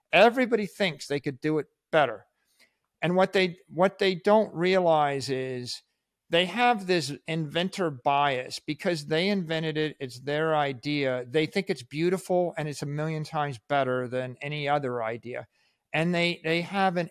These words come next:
ignorance. They don't understand all of the ways that it won't be better when it gets introduced. So a corporation, when you're a corporate shareholder, you think by owning a company, you will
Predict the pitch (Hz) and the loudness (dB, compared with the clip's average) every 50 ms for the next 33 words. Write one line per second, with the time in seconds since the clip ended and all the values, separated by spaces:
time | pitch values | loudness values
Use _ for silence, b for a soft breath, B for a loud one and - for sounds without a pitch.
0 | _ - 165 180 175 170 170 151 139 127 123 123 123 131 - - - - - - | _ -2 -2 -2 -2 -2 -4 -2 -2 -2 -4 -6 -8 -10 -12 -12 -12 -12 -14 -16
1 | - _ _ _ _ _ _ _ _ _ - - 156 156 151 - - 190 185 214 | -20 _ _ _ _ _ _ _ _ _ -4 0 0 0 0 2 4 4 6 6
2 | 220 214 202 196 180 165 - - - - 180 170 170 165 156 143 139 135 135 131 | 6 4 4 2 2 0 -2 -4 -6 -4 -2 -2 0 0 0 -2 -2 -4 -6 -8
3 | 127 - - _ - 143 156 165 175 185 190 196 196 185 175 156 147 160 156 147 | -10 -12 -14 _ 0 4 6 6 8 8 8 8 6 6 4 2 2 2 2 4
4 | 151 147 147 151 151 156 147 - - 151 143 143 135 120 120 127 135 147 160 180 | 4 2 2 2 0 -2 -4 -4 -6 -6 -4 -2 -4 -4 -4 -6 -4 -2 0 0
5 | 196 185 190 _ _ 143 135 131 120 104 _ 123 117 110 107 107 113 - - _ | 0 -2 -4 _ _ -10 -10 -10 -12 -8 _ -6 -6 -6 -8 -10 -12 -14 -20 _
6 | _ _ _ _ _ _ _ _ _ _ _ _ _ _ _ _ _ _ - - | _ _ _ _ _ _ _ _ _ _ _ _ _ _ _ _ _ _ -10 -4
7 | 139 156 170 170 139 170 160 - 170 165 151 - - 151 147 139 147 143 139 - | -2 0 0 0 -2 -2 -4 -2 -4 -4 -4 -6 -8 -8 -6 -6 -6 -6 -6 -8
8 | - - - _ _ _ _ _ _ _ _ _ _ _ _ _ _ _ _ _ | -14 -14 -16 _ _ _ _ _ _ _ _ _ _ _ _ _ _ _ _ _
9 | _ _ _ _ _ _ _ _ _ _ _ _ _ _ _ - - - 190 180 | _ _ _ _ _ _ _ _ _ _ _ _ _ _ _ -8 2 4 6 8
10 | 175 175 175 170 165 - - - - - - 240 247 247 240 208 190 185 185 185 | 8 8 6 4 4 0 -2 -6 -6 0 6 6 6 6 6 2 2 4 4 4
11 | 196 190 - - 131 113 110 123 135 - - 143 151 165 170 170 170 165 165 - | 2 2 0 -2 -4 -6 -8 -8 -12 -10 -4 -2 -2 0 2 2 2 0 0 -2
12 | - - 214 214 220 214 - 185 170 160 - - - - 180 170 165 175 160 143 | -2 4 4 4 4 4 0 -2 -2 -2 -4 -6 -4 0 2 2 2 2 2 0
13 | 151 135 131 123 117 120 127 127 117 - 127 143 175 202 190 - - 180 170 170 | 0 0 2 0 0 -2 -2 -2 -4 -6 -6 -2 -2 -2 -2 -2 -4 -4 -4 -4
14 | 165 - - 147 139 131 - - 139 147 160 170 175 180 170 165 156 143 - - | -6 -2 0 0 0 0 -2 -4 -4 -2 -2 -2 -2 -4 -4 -4 -6 -6 -8 -12
15 | - - 170 165 160 - - 131 127 127 127 127 127 127 - - - 151 135 151 | -4 -2 0 0 0 -2 -4 -6 -4 -4 -6 -6 -6 -8 -10 -12 -12 -8 -6 -4
16 | 170 185 185 175 170 156 143 | -2 0 0 0 0 0 -2